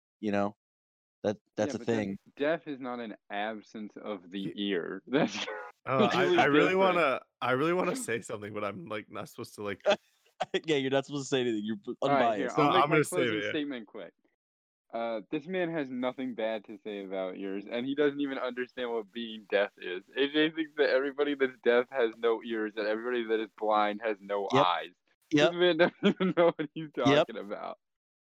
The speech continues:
Speaker 1: Listen, I think, I think there are some aliens out there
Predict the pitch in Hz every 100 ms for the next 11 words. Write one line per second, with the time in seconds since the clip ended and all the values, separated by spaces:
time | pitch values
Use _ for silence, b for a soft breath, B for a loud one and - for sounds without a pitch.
0 | _ - 180 151 113 143 180 190 151 -
1 | - 160 185 175 156 143 135 - 131 135
2 | 143 139 139 131 139 135 135 139